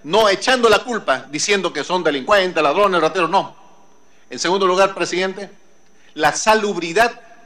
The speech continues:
no es trabajo del ciudadano, del vecino, del trabajador, sino de las autoridades competentes.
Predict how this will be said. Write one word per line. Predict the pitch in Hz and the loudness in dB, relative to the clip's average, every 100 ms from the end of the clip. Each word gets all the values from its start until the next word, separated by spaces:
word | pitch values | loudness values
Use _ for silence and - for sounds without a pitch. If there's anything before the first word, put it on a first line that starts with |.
| - - - - - - | -20 -20 -20 -20 -20 -18
no | 143 170 214 208 220 | -6 0 4 4 4
es | 220 - | 0 0
trabajo | 180 185 214 151 113 - - - - | 4 4 4 0 -8 -10 -20 -20 -20
del | - 160 160 | -4 -2 -2
ciudadano, | 165 156 160 202 185 156 | 0 2 4 4 2 0
del | 139 | 0
vecino, | 135 131 208 190 131 110 | 0 -4 -2 -2 -4 -6
del | 131 | -6
trabajador, | 131 131 131 175 208 - - - - | -2 -2 2 2 2 -4 -20 -20 -10
sino | 143 147 170 | -6 0 2
de | 165 | 2
las | 151 | 0
autoridades | 139 143 165 160 | -6 0 0 0
competentes. | 139 123 175 160 - | -6 -8 -10 -12 -14